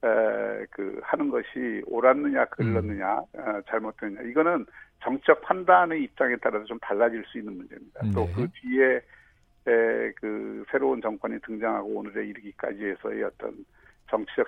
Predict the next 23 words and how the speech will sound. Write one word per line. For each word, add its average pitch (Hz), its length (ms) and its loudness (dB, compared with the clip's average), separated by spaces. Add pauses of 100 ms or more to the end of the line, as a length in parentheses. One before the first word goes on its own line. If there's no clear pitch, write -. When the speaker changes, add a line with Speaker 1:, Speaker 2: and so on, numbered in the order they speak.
(120)
Speaker 1:
책임의 165 300 2
문제가 104 480 -2
있기 - 200 -12
때문에 123 500 -4
Speaker 2:
음. 95 160 -2
Speaker 1:
그 120 60 0
문제에 131 340 4
대해서는 127 520 0
서로 113 300 0 (360)
논쟁이 117 460 -2
가능한 107 480 0
영역이라고 101 600 -8
보고요. - 400 -6
Speaker 2:
네. 95 260 -2 (340)
Speaker 1:
또 135 440 4
세 135 120 4
번째는 151 720 4
이게 123 160 0
법리적으로 127 840 2 (120)
그리고 123 280 -8
그 123 180 -4
이후에 117 380 -4
적폐청산 110 760 -2